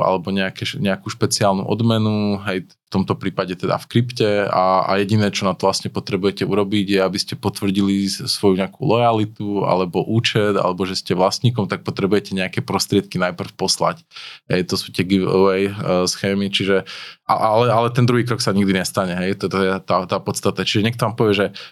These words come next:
mám pre vás fantastický napríklad airdrop, hej, to je po-, pojem z krypta, čiže, čiže v krypte sa deje to, že sem tam sa lojálnym fanúšikom alebo userom, eh, teda lojálnym užívateľom toho coinu dávajú, eh,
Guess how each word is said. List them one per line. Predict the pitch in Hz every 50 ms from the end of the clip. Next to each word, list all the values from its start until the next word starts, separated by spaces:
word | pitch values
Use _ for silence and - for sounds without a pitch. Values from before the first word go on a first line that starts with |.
| _ -
mám | 117 120 123
pre | 123 131 113
vás | 107 101 98 98 95 - - 82 - - - _ _ _ _ _ _
fantastický | - 117 113 107 110 113 107 - - 120 - - - - 104 95
napríklad | 95 87 - 95 92 - - - - - - - -
airdrop, | 107 110 113 117 117 123 123 123 123 123 - - -
hej, | 101 95 -
to | - 92
je | 85
po-, | - 101 95 90 -
pojem | - 104 92 87 85
z | - -
krypta, | - 117 120 120 - - 120 107 104
čiže, | - - 90 92 95 95 95 98
čiže | - - - 92 92 95 95 95 95 92 92
v | 87 - -
krypte | - 110 107 110 -
sa | - - 92
deje | 92 101 98 92 95
to, | - - 101
že | 95 92
sem | - - 95
tam | 90 - 98 95 95
sa | - - 98 95 95 - - - - - -
lojálnym | - 95 92 98 98 98 98 98 98 95 98 95 92 92 90 92
fanúšikom | - - 104 101 104 98 - - 104 - - 101 98
alebo | 95 95 92 82 90
userom, | 90 92 95 95 101 104 104 104 104 101 101
eh, | 107 107 - 95 92 90 90 92 - - - - - -
teda | - 87 87
lojálnym | 90 92 95 95 92 95 95 98 95 92
užívateľom | 92 98 98 95 92 - 107 101 98 95
toho | 98 92 -
coinu | - 101 101 101 101 101 101 101 - - - - - - _ -
dávajú, | 98 98 104 104 104 101 98 98 98 95
eh, | 95